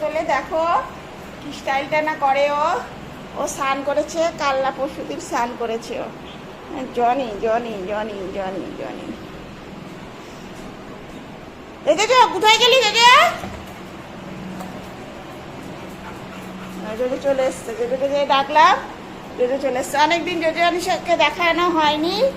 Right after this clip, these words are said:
আসলে আমিও সময় পাই না। আর ওদের ঘরে ক্যামেরা নিয়ে আসলে ওরা দুষ্টুমি করে। যে, যে বসো সব, যে, যে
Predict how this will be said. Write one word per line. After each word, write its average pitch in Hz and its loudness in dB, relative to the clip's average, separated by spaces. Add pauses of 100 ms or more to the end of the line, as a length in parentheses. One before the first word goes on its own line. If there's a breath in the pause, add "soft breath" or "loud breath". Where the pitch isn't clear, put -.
(400)
আসলে 339 4
আমিও 320 2
সময় 311 2
পাই 320 6
না। 370 2 (600)
আর 196 6
ওদের 294 4
ঘরে 330 4
ক্যামেরা 311 4
নিয়ে 311 2
আসলে 311 4
ওরা 320 4
দুষ্টুমি 302 -4
করে। 320 2
যে, 370 0
যে 523 4
বসো 381 6
সব, 320 0
যে, 330 4
যে 427 6